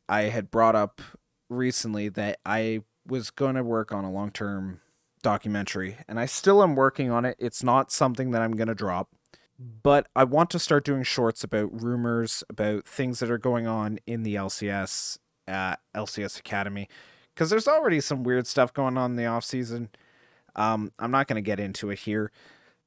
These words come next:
I, I wanna start doing content on Calcas that is non-committal content, <laughs> if that makes sense.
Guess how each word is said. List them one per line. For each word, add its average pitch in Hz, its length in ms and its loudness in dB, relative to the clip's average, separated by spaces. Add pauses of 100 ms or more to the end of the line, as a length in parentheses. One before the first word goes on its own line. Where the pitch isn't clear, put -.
(160)
I, 127 180 4
I 147 120 4
wanna 170 280 4
start 143 460 4 (240)
doing 123 420 0
content 110 540 -4
on 113 400 -4
Calcas 113 840 2
that 110 260 2 (420)
is 131 200 -2
non-committal 120 1040 0
content, 127 480 0 (360)
<laughs> - 200 -20
if 156 280 -4
that 135 200 2
makes 139 200 2
sense. 131 440 2